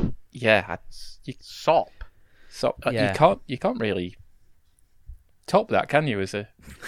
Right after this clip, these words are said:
Speaker 1: <laughs> that, that sounds like somebody who would have a monocle that would frequently fall out when he was shocked. Yeah, you could see, you could see why he didn't choose it for his, uh, didn't, um, carry it into his wrestling career, can't you? Yeah.
Speaker 3: Uh, but yeah, that's, that's, uh, that's Billy Gunn.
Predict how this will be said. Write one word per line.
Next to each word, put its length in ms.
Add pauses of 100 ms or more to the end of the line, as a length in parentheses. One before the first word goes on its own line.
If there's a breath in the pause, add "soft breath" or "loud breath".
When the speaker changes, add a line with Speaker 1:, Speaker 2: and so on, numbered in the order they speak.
Speaker 1:
<laughs> 480
that, 160
that 120
sounds 200
like 120
somebody 360
who 200
would 280 (320)
have 180
a 40
monocle 540
that 140
would 120
frequently 360
fall 260
out 160
when 100
he 60
was 100
shocked. 420 (600 loud breath)
Yeah, 140
you 120
could 140
see, 160
you 120
could 160
see 140
why 160
he 80
didn't 180
choose 260
it 160
for 180
his, 200
uh, 320
didn't, 320
um, 280 (340)
carry 220
it 20
into 180
his 100
wrestling 300
career, 320
can't 200
you? 80 (240)
Yeah. 260
Speaker 3:
Uh, 40
but 140
yeah, 120
that's, 260
that's, 300
uh, 160
that's 180
Billy 280
Gunn. 320